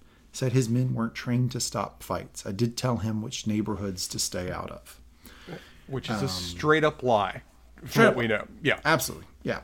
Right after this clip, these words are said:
Speaker 1: The general suggests a beggar's palace coup. Basically, you wanna take the beggar king out? Masson says, "In time, perhaps." Masson then comments on the crowd is a bit thin.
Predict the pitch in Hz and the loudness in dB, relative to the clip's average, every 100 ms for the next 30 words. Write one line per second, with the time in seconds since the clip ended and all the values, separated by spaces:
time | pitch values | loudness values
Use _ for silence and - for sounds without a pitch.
0 | - 127 151 180 165 156 123 120 - 123 | -4 2 4 4 2 0 -2 0 -2 -4
1 | 98 101 101 95 139 143 151 143 - - | -4 -4 -6 2 4 4 2 0 -4 -4
2 | 131 139 120 - - 147 156 208 185 - | -2 -2 -2 -4 2 4 4 0 -6 -14
3 | - - - - - 117 107 113 101 101 | -20 -20 -20 -8 0 0 0 -4 -6 -4
4 | 117 104 98 107 - 104 104 101 120 110 | -2 0 0 -4 -2 -2 -2 -2 0 2
5 | 113 123 - 110 107 110 - 113 - 330 | 0 -2 0 0 2 0 -2 -2 -2 -2
6 | 359 262 160 104 90 82 87 92 - - | 2 2 2 0 -2 -6 -8 -8 -6 -8
7 | - - - - - 170 170 165 151 143 | -10 -18 -18 -18 2 4 6 6 6 6
8 | 139 131 123 117 107 101 - 127 123 127 | 4 2 2 2 -2 -4 2 6 8 6
9 | 127 107 104 113 - - 151 156 208 247 | 4 0 -2 -6 -8 4 6 8 4 2